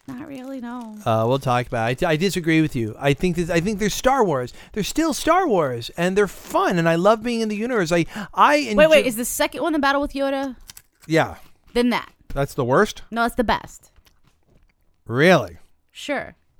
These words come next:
Speaker 2: Oh, we'll talk about that too.
Speaker 1: Because I like Yoda.
Speaker 2: I like Yoda. Um, and
Speaker 1: And
Speaker 2: there
Speaker 1: I like lightsaber battles, so.
Speaker 2: and there are
Speaker 1: <laughs>
Speaker 2: things about that battle
Speaker 1: And
Speaker 2: that
Speaker 1: at
Speaker 2: I like.
Speaker 1: least in that battle, it wasn't this ridiculous contrived bullshit.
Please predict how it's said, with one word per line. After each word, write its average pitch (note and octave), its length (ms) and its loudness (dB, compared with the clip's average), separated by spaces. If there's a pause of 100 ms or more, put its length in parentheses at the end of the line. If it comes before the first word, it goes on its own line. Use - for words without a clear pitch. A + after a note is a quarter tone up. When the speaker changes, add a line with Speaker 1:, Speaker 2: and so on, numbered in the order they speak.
(100)
Speaker 2:
Oh, D3+ 140 6
we'll C#3 120 2
talk D#3+ 240 4
about C#3 220 -2
that C3+ 240 0
too. A2 280 -8 (420)
Speaker 1:
Because C4 200 -2
I E4+ 80 6
like D4 200 2
Yoda. F#3+ 420 -6 (300)
Speaker 2:
I C#3+ 100 2
like G3 220 6
Yoda. B2+ 360 2 (520)
Um, C#3 300 2
and D#3 100 4
Speaker 1:
And - 40 6
Speaker 2:
there D#4 80 8
Speaker 1:
I D4+ 60 8
like C#4 240 2
lightsaber A3+ 440 -2
battles, E3 320 -8
so. A#3 400 0
Speaker 2:
and D3+ 100 4
there F3 100 6
are - 80 0
Speaker 1:
<laughs> - 0 -
Speaker 2:
things G3 220 4
about E3 260 6
that D3 140 6
battle C#3 280 4
Speaker 1:
And - 80 6
Speaker 2:
that - 60 4
Speaker 1:
at A#3+ 40 0
Speaker 2:
I A#3 60 0
like. B3+ 80 0
Speaker 1:
least F#4+ 260 2
in A#3+ 220 0
that G#3 260 2
battle, D4+ 440 4
it B3 140 0
wasn't B3 260 -4
this A3+ 120 -8
ridiculous G3+ 560 -8
contrived F3+ 480 -8
bullshit. - 400 -10